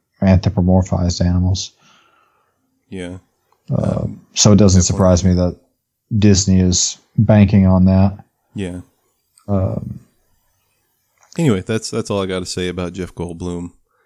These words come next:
Speaker 2: Uh, that
Speaker 1: well,
Speaker 2: show
Speaker 1: that's,
Speaker 2: is
Speaker 1: that
Speaker 2: ver-
Speaker 1: sounds, that sounds schizophrenic.
Speaker 2: Yes, it's very,
Speaker 1: Uh, <laughs>
Speaker 2: it's, like I said, it's like, it's literally like a Mad Lib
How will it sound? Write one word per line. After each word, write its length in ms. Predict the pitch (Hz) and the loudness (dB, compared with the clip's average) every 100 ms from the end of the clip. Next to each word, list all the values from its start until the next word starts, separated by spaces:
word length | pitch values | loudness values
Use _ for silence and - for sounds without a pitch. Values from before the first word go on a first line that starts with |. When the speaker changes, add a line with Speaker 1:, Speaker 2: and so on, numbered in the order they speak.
| _ _ _ | _ _ _
Speaker 2:
Uh, 380 | - 95 92 92 - - - | -14 -10 -10 -10 -14 -16 -6
that 120 | 101 | 2
Speaker 1:
well, 100 | 135 | 4
Speaker 2:
show 60 | |
Speaker 1:
that's, 120 | 165 92 | 4 0
Speaker 2:
is 120 | 92 | -2
Speaker 1:
that 140 | 147 | 0
Speaker 2:
ver- 60 | 180 | 0
Speaker 1:
sounds, 580 | - 160 180 180 147 - | 0 0 2 0 -2 -6
that 140 | 131 135 | -6 -4
sounds 720 | - 160 175 156 - - - - _ - | 0 0 0 -2 -4 -8 -12 -20 _ -8
schizophrenic. 1000 | - - 151 151 - 135 113 98 - - _ - | -6 0 0 0 -2 -2 -2 -4 -12 -20 _ -10
Speaker 2:
Yes, 400 | 117 131 98 - - | -2 0 0 -4 -6
it's 220 | 107 101 | -8 -8
very, 720 | 101 120 143 143 135 123 110 | -4 -4 -2 -2 -4 -4 -6
Speaker 1:
Uh, 240 | 101 - 151 - | -4 2 2 2
<laughs> 220 | _ - | _ -6
Speaker 2:
it's, 760 | 120 - - - 196 - - 117 | -6 -4 -10 -10 -12 -14 -14 -6
like 180 | 151 | -6
I 60 | 156 | -4
said, 320 | - 185 135 | -6 -4 -6
it's 180 | 87 - | -6 -8
like, 320 | 117 95 _ _ - | -10 -10 _ _ -20
it's 420 | 92 - 113 - | -18 -12 -12 -8
literally 360 | 127 143 139 127 | -8 -8 -8 -8
like 400 | 107 101 98 - | -8 -10 -10 -14
a 60 | 98 | -12
Mad 380 | 90 85 87 | -10 -8 -10
Lib 440 | 92 92 85 87 | -10 -10 -12 -14